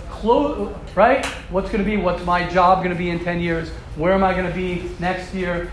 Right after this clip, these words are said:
What am I gonna be in twenty years? Where am I gonna this and that? Like, like, or, "Oh gosh, I've messed up." And, and of course, it's all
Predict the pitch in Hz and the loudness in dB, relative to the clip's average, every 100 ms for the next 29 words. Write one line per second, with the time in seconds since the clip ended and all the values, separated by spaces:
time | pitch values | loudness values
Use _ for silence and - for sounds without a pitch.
0 | - 180 202 196 190 185 175 151 - 196 | -2 2 4 2 0 0 -2 -2 0 2
1 | 196 190 185 175 - - 170 196 196 180 | 4 4 2 -2 -8 -4 4 6 6 4
2 | 180 175 185 190 180 175 156 - 175 175 | 2 0 -2 2 2 2 -2 -4 0 0
3 | 165 - - 175 185 185 - 226 226 214 | 0 -8 -6 0 2 2 -2 4 6 6
4 | 190 - 202 202 180 190 185 180 156 170 | 4 0 4 4 6 4 4 0 -2 2
5 | 190 190 190 - 185 185 180 175 269 277 | 0 2 0 0 -2 -2 -2 -4 -2 -2
6 | - - 214 208 214 214 214 | -2 -2 4 6 6 6 0